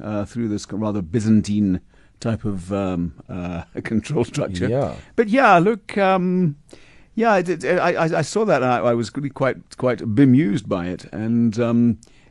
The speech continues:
Speaker 1: you know, uh, at this point in time, and maybe he's got a few other things attracting his attention, you know, notably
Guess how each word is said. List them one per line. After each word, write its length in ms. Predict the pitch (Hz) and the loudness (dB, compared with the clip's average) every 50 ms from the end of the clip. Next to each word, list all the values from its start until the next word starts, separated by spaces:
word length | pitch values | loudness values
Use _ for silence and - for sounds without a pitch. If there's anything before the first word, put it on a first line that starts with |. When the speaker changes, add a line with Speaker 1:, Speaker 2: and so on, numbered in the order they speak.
| _ | _
Speaker 1:
you 80 | - 175 | -4 -2
know, 160 | 165 170 - - - | -2 -2 -2 -2 -2
uh, 280 | 135 135 131 131 131 - | -2 0 0 0 0 -2
at 100 | 127 110 | -4 -4
this 160 | - 175 175 | -6 -6 -8
point 240 | - - 180 156 139 | -6 -4 -4 -2 0
in 60 | 135 - | -2 -2
time, 280 | - 123 123 127 139 | -2 -2 -2 -2 0
and 80 | 135 123 | 2 2
maybe 200 | 127 139 135 135 | 2 0 0 0
he's 160 | 123 131 117 | -2 -2 -2
got 120 | 135 127 113 | -2 -4 -4
a 60 | 101 | -4
few 220 | - 123 123 95 | -4 -2 -2 0
other 180 | 117 120 120 92 | 0 0 -2 -2
things 380 | - 110 113 110 104 104 90 | -2 -2 -2 -2 -2 -2 -4
attracting 480 | 90 - - - 113 107 82 - 98 95 | -6 -8 -8 -8 -8 -8 -8 -6 -6 -6
his 100 | 98 90 | -6 -6
attention, 600 | 90 - - 104 101 98 - - 98 113 127 107 90 | -6 -6 -4 -4 -4 -4 -4 -4 -6 -6 -6 -6 -8
you 80 | 90 | -8
know, 140 | 90 90 87 | -6 -6 -4
notably 520 | 87 98 104 98 - 101 90 92 98 92 | -4 -4 -4 -4 -6 -6 -6 -6 -6 -6